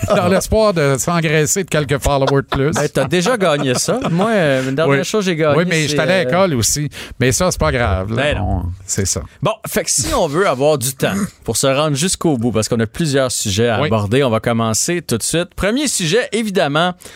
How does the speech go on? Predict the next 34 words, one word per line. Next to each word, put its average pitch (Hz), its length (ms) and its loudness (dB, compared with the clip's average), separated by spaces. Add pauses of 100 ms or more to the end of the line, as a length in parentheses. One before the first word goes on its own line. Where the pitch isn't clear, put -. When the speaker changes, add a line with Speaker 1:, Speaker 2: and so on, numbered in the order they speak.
(180)
Speaker 2:
on 110 40 -2
va 117 60 0
parler 156 280 -2
du - 80 -10
Canadien 113 400 0
de 127 60 0
Montréal. 117 580 0 (560)
Et 135 200 0
je 120 120 -4
veux 156 100 0
faire 220 420 -2
le, 123 220 0
le, 110 320 0
le, 90 80 -6
vraiment 135 340 -2
en 143 80 0
partir 151 360 -2
du 110 100 -2
mois 127 140 2
de 113 60 -4
janvier, 117 440 -2
parce - 240 -6
que 139 100 -4
le 127 140 -2
Canadien 127 520 -2
a 117 40 0
eu 156 420 -2
une 107 180 0
année, 135 500 0
je 101 140 -2
dirais, 104 380 -2
à 110 120 -4
l'envers 127 680 -2
du 98 140 -6